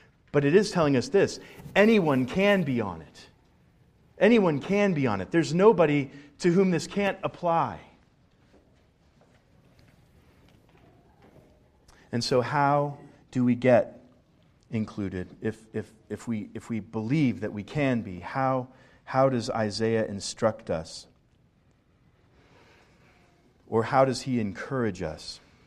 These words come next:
And really, mostly, he just encourages us. He does do some instructing, and we'll get to that. But mostly, he's just going to inform us that this is a highway, in verse eight,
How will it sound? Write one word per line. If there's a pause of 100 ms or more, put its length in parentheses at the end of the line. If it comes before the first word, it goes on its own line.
(2500)
And
really,
mostly,
he
just (100)
encourages
us. (720)
He
does
do
some
instructing, (260)
and
we'll
get
to
that.
But
mostly, (380)
he's
just
going
to
inform
us (480)
that
this
is
a
highway, (400)
in
verse
eight,